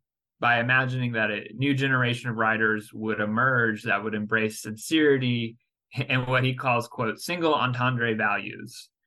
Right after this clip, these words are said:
And it's easy to see that this same fascination with traditional values is what drew him to McCain and that other piece. McCain, he,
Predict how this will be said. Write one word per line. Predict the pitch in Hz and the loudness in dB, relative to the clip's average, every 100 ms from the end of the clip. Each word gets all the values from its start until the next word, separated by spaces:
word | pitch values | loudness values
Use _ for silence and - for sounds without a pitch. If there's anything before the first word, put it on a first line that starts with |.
| - | -8
And | |
it's | 131 165 | -6 -2
easy | 247 233 | -2 0
to | 156 | -2
see | 131 160 175 | -2 -4 -2
that | 147 110 | -2 -2
this | 135 127 | -2 -4
same | - 139 143 | -2 -2 -2
fascination | 135 131 127 127 117 117 117 117 110 | 0 0 0 -2 -4 -4 -2 -2 -2
with | 107 | -4
traditional | - - 120 113 113 | -6 -4 -4 -4 -6
values | 110 117 117 113 107 104 104 - - _ _ _ - | 0 2 2 0 -2 -4 -8 -12 -18 _ _ _ -4
is | 120 | -2
what | 123 113 | 0 0
drew | 113 127 | 2 2
him | 127 120 | 4 2
to | 113 | 0
McCain | 110 107 175 170 143 131 | -4 -4 0 0 0 0
and | 117 | 0
that | 117 135 | 2 4
other | 151 123 | 2 0
piece. | - - - - - - - | -6 -18 -18 -18 -18 -18 -6
McCain, | 127 123 147 147 139 131 | -6 -4 -2 0 0 -2
he, | 127 | -6